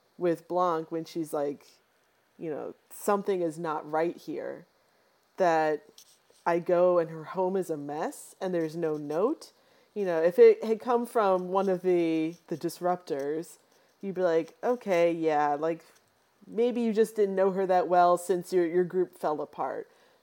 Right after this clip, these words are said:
But for her sister, even though she's not in close proximity to her, her twin sister, she's like, "I know you, and this is not you. Something is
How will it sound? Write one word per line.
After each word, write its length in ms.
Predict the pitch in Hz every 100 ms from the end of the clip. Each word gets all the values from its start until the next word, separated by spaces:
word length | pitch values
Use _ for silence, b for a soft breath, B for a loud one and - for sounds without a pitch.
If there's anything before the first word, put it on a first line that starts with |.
| -
But 180 | 190
for 140 | - 190
her 140 | 208
sister, 460 | 208 294 - 214 185
even 300 | 208 285 302
though 100 | 262
she's 240 | 254 233
not 260 | 214 196 185
in 80 | 190
close 280 | - 196 180
proximity 800 | - 185 - - 233 254 202 165
to 140 | 151
her, 440 | 147 156 147 - 180 b b b _ - 180
her 120 | 202
twin 440 | - - 370 381
sister, 580 | - 147 - - - - b b b
she's 240 | - 208 185
like, 140 | 170
"I 140 | 196 226
know 260 | 202 208
you, 460 | 208 143 131 147 165 _ _ _ _ _ -
and 380 | 180 165 156 147 180
this 200 | 196 202
is 160 | 156
not 340 | 165 156 147 143
you. 360 | 156 165 131 -
Something 420 | 165 160 165 156
is 340 | 143 139 -